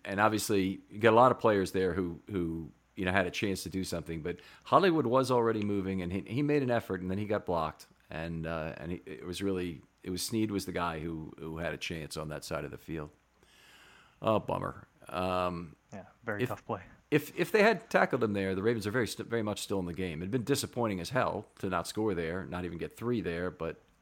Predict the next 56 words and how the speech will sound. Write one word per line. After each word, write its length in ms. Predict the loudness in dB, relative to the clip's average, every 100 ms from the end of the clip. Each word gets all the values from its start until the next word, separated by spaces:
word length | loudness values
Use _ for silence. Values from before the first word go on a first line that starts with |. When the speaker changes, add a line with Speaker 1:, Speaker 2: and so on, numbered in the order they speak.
| -14 -8
Speaker 1:
but 140 | -6
I 60 | -4
think 200 | -6 -6
it, 280 | -8 -6
that 100 | -6
was 140 | -6 -8
a, 80 | -8 -14 -20 -20 -20 -6
that's 120 | -2
certainly 220 | 0 0
a 40 | 0
place 200 | 0 0
where 80 | -4
they're 80 |
still 260 | -4 -2 -2
in 80 | -4
the 80 | -6
game, 320 | -6 -6 -6
and 80 | -6
they 60 |
could 140 | -6 -6
have 40 |
gotten 140 | -6
to 80 | -8
the 60 | -10
fourth 260 | -8 -8
quarter 240 | -6 -6 -6
with 140 | -8
the 60 | -8
wind 200 | -8 -10
advantage 460 | -10 -10 -8 -10
and 100 | -12
still 320 | -10 -8 -8 -12 _ _ _ _ -14
had 180 | -10 -8
an 80 | -8
opportunity 540 | -12 -12 -10 -10 -10
there. 260 | -12 -16 -18 _ _ _ _
Speaker 2:
Absolutely. 500 | -8 -8 -8 -8 -10 -14 _ _ _ _ _ _ _ _ _ _ _ _ _ _ _ _ _ _ _ _ 6
Speaker 1:
All 100 | 8
right. 300 | 10 8 4
Well, 260 | 2 2 4
uh, 640 | 10 12 12 10 8 6 0 -6 2
let's 200 | 2 6
move 140 | 8
on 180 | 10 8
to 80 | 6
any 120 | 4
kind 160 | 4 4
of 60 |
scheme 380 | 2 2 2 2
things 260 | 0 0 0
you 100 | 0
like 180 | -2 -4
to 60 |
talk 280 | -2 -2 0
about. 400 | -2 -2 -4 -4
Uh, 300 | 0 2 2